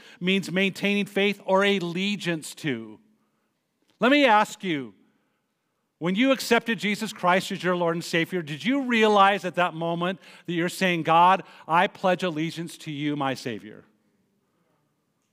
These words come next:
We don't do it in our schools much anymore, but I pledge allegiance to the flag of the United States of America.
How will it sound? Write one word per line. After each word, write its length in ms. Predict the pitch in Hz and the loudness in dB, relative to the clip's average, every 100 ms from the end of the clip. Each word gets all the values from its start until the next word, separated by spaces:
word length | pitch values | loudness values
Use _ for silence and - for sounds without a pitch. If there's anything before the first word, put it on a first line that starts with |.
| _ _ _ _ _ _ _ _ _ _ _ - | _ _ _ _ _ _ _ _ _ _ _ -6
We 120 | 170 | 0
don't 160 | 180 139 | 0 0
do 160 | 175 | 0
it 60 | 165 | 0
in 100 | 156 | 2
our 240 | 143 127 - _ _ - | 0 0 -6 _ _ -20
schools 480 | - 185 190 165 | -10 -2 0 0
much 220 | 139 139 151 | -2 -2 -2
anymore, 340 | 143 139 139 | -2 0 0
but 140 | 131 | 2
I 80 | 139 | 0
pledge 260 | 131 156 127 | 0 -2 -2
allegiance 400 | 135 143 135 117 | -4 -6 -6 -12
to 140 | - | -10
the 100 | 143 | -10
flag 440 | 131 151 147 131 113 | -6 -2 0 -2 -4
of 80 | 110 | -8
the 80 | |
United 360 | 127 131 143 135 | -6 -2 -2 -4
States 320 | - 147 139 | -6 -8 -8
of 60 | 113 | -12
America. 600 | 104 135 135 95 87 101 | -8 -6 -6 -8 -18 -20